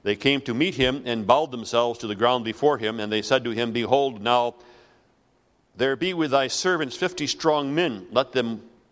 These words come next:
go, we pray thee, and seek thy master, lest peradventure the Spirit of the Lord hath taken him up and cast him upon some mountain or into some valley."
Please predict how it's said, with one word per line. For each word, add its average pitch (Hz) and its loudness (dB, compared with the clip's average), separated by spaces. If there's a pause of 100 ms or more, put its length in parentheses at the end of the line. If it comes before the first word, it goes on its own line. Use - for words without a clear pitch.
(160)
go, 143 2
we 131 -6
pray 160 -2
thee, 120 -4 (600)
and 113 -2
seek 160 -2
thy 117 4
master, 123 0
lest 123 0
peradventure 143 0
the 110 -4
Spirit 151 -2
of 113 -2
the 113 0
Lord 127 0
hath 113 -6
taken 147 -2
him 110 0
up - 0 (540)
and 120 -2
cast 139 0
him 127 -4
upon 127 0
some 117 -4
mountain 135 0
or 104 -2
into 107 -6
some 104 -2
valley." 117 2